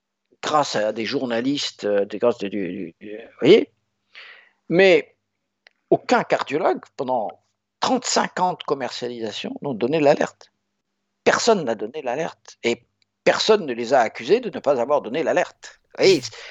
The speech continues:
mais c'est comme les hématologues avec le, le sang contaminé.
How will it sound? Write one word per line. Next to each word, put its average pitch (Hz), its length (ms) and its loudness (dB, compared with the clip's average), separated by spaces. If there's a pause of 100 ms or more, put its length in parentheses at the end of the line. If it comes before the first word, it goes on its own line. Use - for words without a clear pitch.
(100)
mais 151 240 0 (560)
c'est - 140 -14
comme 143 180 0
les 131 160 2
hématologues 139 580 2
avec 127 340 -6
le, 123 180 -8
le 131 100 -12
sang 139 220 -6
contaminé. 156 680 -6